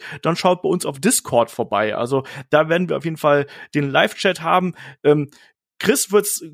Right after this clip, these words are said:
größtenteils live schauen, ich weiß noch nicht. Ich weiß aber, dass ganz, ganz viele unserer Hörer da auf jeden Fall mit dabei sind. Deswegen, ähm, schaut auf unsere Social-Kanäle, schaut bei, ähm,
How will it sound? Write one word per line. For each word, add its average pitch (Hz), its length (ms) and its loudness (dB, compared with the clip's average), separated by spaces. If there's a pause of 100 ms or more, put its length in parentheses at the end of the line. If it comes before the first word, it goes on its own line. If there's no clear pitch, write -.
größtenteils 180 500 0
live 185 180 0
schauen, 214 240 0
ich 160 180 -8
weiß 202 220 2
noch 208 160 -2
nicht. 226 300 -4 (180)
Ich 165 140 -4
weiß 208 180 4
aber, 185 140 0
dass 165 160 -4
ganz, 185 240 0
ganz 202 200 -4
viele 202 240 -2
unserer 156 360 -2
Hörer 156 400 6 (280)
da 135 220 4
auf 139 160 -4
jeden 151 140 -2
Fall 127 280 2 (160)
mit 151 200 -4
dabei 127 280 4
sind. 147 160 -2
Deswegen, 147 420 -4 (280)
ähm, 135 220 2 (180)
schaut 151 300 2
auf 127 80 -8
unsere 135 180 -8
Social-Kanäle, 156 640 0
schaut 131 320 -2
bei, 117 260 2
ähm, 110 300 -6